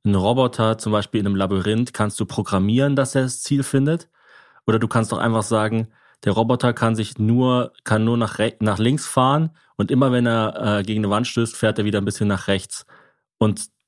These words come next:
m-, meistens ist es so, also der, der, wenn man die beiden Roboter nimmt, der eine ist ultra kompliziert <laughs> programmiert und der andere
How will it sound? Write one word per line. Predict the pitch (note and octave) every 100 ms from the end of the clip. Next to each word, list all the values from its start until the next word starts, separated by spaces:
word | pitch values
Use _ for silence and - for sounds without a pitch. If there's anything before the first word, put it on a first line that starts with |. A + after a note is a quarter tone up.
| _ _ _ _ _ _ _
m-, | - A2 A2 G#2+
meistens | A2 C#3+ G3+ F3+
ist | B2
es | A2
so, | - B2+
also | B2+ A2+ G#2 -
der, | A2 G2 - _
der, | -
wenn | - A2
man | A2+ A2
die | A2
beiden | B2+ F3 F3+
Roboter | D#3 D#3+ C#3+
nimmt, | G#2 G#2+ A#2
der | G#2
eine | C3 C#3+
ist | A#2+ -
ultra | F#3+ A3+ - D3
kompliziert | D3+ C3 C3 D#3+ D3+
<laughs> |
programmiert | - D3+ C#3 C#3+ D3+ C#4
und |
der | C3+ -
andere | F#3+ F#3+ E3